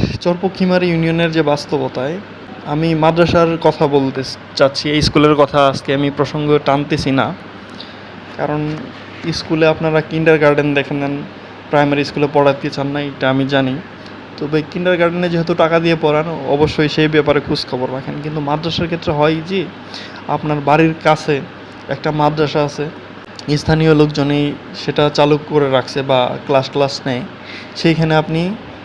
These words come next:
দিয়ে নিশ্চিত হয়ে যান যে আপনার ছেলে আরবি এলেম শিখতেছে, ইসলামী এলেম শিখতেছে, ভালো হাফেজ হবে বা ভালো মাওলানা হবে,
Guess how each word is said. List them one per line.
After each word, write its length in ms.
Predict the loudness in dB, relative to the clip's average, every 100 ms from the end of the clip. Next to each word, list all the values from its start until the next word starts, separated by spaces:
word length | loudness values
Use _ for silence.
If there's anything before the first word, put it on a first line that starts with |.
| -2
দিয়ে 140 | 2 4
নিশ্চিত 460 | 2 0 -2 2
হয়ে 220 | 4 4
যান 240 | 2 -2 -2
যে 120 | 0
আপনার 300 | 0 0 -2
ছেলে 360 | -2 -2 -2 -4 -8 -18 -18 -18 -18 -18 -18 -14 -2
আরবি 320 | 0 4 4
এলেম 240 | 4 4
শিখতেছে, 500 | 0 -6 -6 -8 -4
ইসলামী 360 | -4 -4 -4 0
এলেম 240 | 2 2
শিখতেছে, 480 | 0 -8 -8 -8 -6
ভালো 240 | -2 -2 0
হাফেজ 380 | 0 0 0
হবে 200 | 0 -2
বা 260 | 0 2 0
ভালো 240 | 0 -4
মাওলানা 420 | -2 0 0 0 -2
হবে, 280 | -2 -4